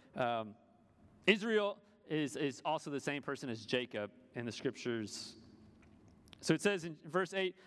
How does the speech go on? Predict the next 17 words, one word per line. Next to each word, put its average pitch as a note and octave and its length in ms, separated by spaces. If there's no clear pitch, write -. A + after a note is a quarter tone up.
"When F#3+ 140
Israel B3 400
saw A#3 640
the F3 100
sons G3+ 480
of D3 180
Joseph, C3 560
he D3+ 180
asked, D#3 440
'Who B3+ 160
are D4+ 180
these?' G2+ 440
And C#3+ 180
they F3 400
are C#3 160
the C3+ 100
sons D#3 800